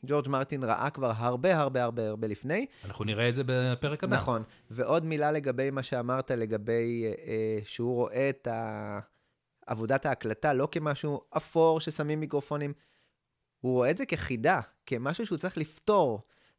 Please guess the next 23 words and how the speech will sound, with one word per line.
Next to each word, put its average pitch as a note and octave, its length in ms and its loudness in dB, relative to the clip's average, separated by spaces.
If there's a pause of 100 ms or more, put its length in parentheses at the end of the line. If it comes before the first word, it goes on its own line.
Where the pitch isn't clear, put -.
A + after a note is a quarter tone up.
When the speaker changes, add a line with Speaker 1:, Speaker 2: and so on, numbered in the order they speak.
(220)
Speaker 1:
אה, A#2+ 140 -2
הוא E3 100 -4
צריך A3 160 -2
לעשות F#3+ 320 0
אפקט - 420 -2
כלשהו, F#3+ 720 0
אז A#2 260 -6 (220)
הוא D3+ 200 -4
צריך E3 220 -6
להיות G3 180 -2
מאוד, E3 260 0
מאוד, F#3 180 -2
מאוד F3 180 -2
יצירתי. D3+ 420 -2
אנחנו A#2 260 -4
גם A#2 120 -4
מדברים A#2 360 -2
על B2+ 60 -4
שנות C#3 340 -6
ה-, B2+ 220 -2 (800)
אה, A#2+ 140 4 (120)
ארבעים, A2+ 400 0
חמישים, D3+ 560 -2